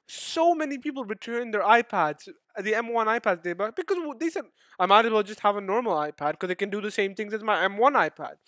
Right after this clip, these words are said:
And I'm not saying bring exclusivity to the M one iPads. No, I'm not. But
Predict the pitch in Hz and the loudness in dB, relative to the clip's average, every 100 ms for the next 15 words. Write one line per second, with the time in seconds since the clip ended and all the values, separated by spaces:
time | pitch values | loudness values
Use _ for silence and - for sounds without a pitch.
0 | - - 208 214 240 285 339 - 311 277 | -20 -8 -2 0 0 -2 -4 -2 -2 -2
1 | 180 226 240 185 - - 220 202 185 196 | 0 0 0 -6 -12 -12 -10 -10 -12 -12
2 | 190 170 _ _ - 208 185 180 175 165 | -12 -16 _ _ -10 -6 -2 -2 -2 -4
3 | 160 156 156 156 226 214 175 175 196 160 | -4 -4 -6 -6 -6 -2 -4 -2 -2 -2
4 | - _ - - 185 | -4 _ -16 0 0